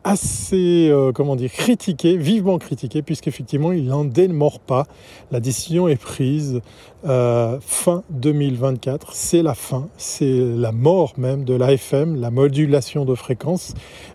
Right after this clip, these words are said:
euh, cette, euh, façon de transmettre de l'information, de la musique, et même en stéréo, hein, euh, très, très utilisée encore dans pas mal de pays, à l'image de la France, eh bien,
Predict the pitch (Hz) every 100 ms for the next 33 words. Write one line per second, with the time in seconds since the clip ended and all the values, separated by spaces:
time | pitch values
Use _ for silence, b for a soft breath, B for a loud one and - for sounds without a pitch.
0 | 185 131 123 120 117 117 - - 123 -
1 | 135 120 120 113 113 B B B B -
2 | 135 - 147 135 127 - 127 - 143 135
3 | 131 127 - 127 123 127 - 143 143 131
4 | 123 117 123 120 131 143 - - B B
5 | B - 120 107 110 117 120 - 139 123
6 | 131 160 160 139 135 - - - 123 123
7 | 143 - - 185 - 170 143 139 156 135
8 | 135 135 143 135 120 110 147 131 123 113
9 | 131 120 117 113 127 147 160 156 131 127
10 | 131 127 120 104 123 135 - 156 - B
11 | B B B 127 156 180 170